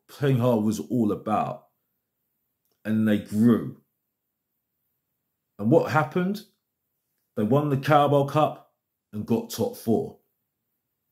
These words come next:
That's an achievement in itself in terms of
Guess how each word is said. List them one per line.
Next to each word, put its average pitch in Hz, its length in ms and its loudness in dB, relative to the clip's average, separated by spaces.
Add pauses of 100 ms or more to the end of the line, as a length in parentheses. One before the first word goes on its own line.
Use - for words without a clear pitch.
(1800)
That's 190 240 2
an 202 80 4
achievement 139 760 0
in 120 60 -4
itself 98 600 -2
in 101 100 -8
terms 107 320 -4
of 92 220 -8